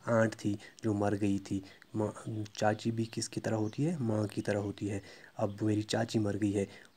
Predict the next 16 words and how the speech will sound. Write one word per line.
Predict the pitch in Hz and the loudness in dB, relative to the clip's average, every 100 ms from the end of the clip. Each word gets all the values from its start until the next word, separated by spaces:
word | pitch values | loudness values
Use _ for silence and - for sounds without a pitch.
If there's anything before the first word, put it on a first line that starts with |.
| - | 0
Who | 135 | 4
brought | 127 117 117 | 6 6 4
the | 107 | 4
news? | 110 110 - | 4 2 0
said | 107 | -2
the | 104 | -2
planter। | 107 104 98 | 0 0 -2
प्लांटर | 98 - 110 110 | -4 0 2 2
ने | 120 | 2
इसे | 107 110 | 0 0
बताया | 107 110 107 | -2 0 0
कि | 117 - | -2 -4
आपको | 120 - 247 - - | -4 0 -2 -2 -6
किसने | 123 - | -4 0
बोला? | 110 104 104 101 - - - | 0 2 0 0 -8 -18 -8
The | 98 | -4